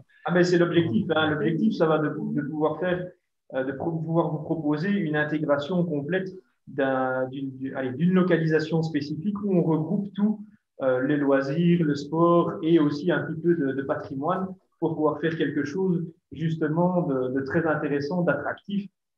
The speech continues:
qui permettra notamment aux gens qui, ben, qui viennent faire du skateboard également d'être dans, dans un beau cadre. Ça, c'est une première chose, mais que ce soit le tennis, le skateboard, les gens qui s'y baladeront pour avoir accès à la réserve naturelle qui est à côté, et justement de proposer une réserve naturelle pour mettre en valeur et protéger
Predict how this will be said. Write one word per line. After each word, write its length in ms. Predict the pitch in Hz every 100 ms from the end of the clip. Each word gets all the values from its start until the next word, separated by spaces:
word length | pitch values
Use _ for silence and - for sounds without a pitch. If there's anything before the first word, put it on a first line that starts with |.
| _
qui 100 | 170
permettra 640 | 160 147 143 143 180 180
notamment 720 | 156 156 143 147 180 185 185
aux 160 | 147 131
gens 160 | 151 151
qui, 140 | 143
ben, 200 | 123 107
qui 120 | 131
viennent 220 | 135 139 139
faire 120 | 131
du 120 | 131
skateboard 480 | - 143 139 147 147 -
également 400 | 147 135 135 135
d'être 180 | 131 127
dans, 160 | 123 123
dans 240 | 123 120
un 60 | 123
beau 160 | 120 113
cadre. 220 | 190 196
Ça, 100 | 131
c'est 160 | -
une 80 | 131
première 300 | - - 120
chose, 240 | - 214 170
mais 160 | 131 - _ _ _
que 60 | 147
ce 160 | 143 143
soit 160 | 165
le 140 | 143 -
tennis, 360 | 170 151 - 135
le 80 |
skateboard, 540 | 127 - 151 151 156 143
les 120 | 131
gens 180 | 156 151
qui 100 | 139
s'y 160 | -
baladeront 580 | 135 147 143 143 156 156 160 _ _ -
pour 200 | 131 135
avoir 280 | 135 143
accès 240 | 143 139 160
à 40 |
la 120 | 135
réserve 320 | 127 147 156 147
naturelle 480 | 131 151 147 143
qui 80 | 143
est 20 |
à 60 | 135
côté, 340 | 143 143 156
et 180 | 143 127 156
justement 460 | 175 170 165 156
de 40 | -
proposer 380 | 143 147 151
une 160 | 151 139
réserve 420 | 147 180 165 170
naturelle 480 | 151 143 151 165 151
pour 100 | 139
mettre 220 | 147 143
en 100 | 143
valeur 360 | 143 151 151 151
et 60 |
protéger 760 | - - 220 175 165 165 214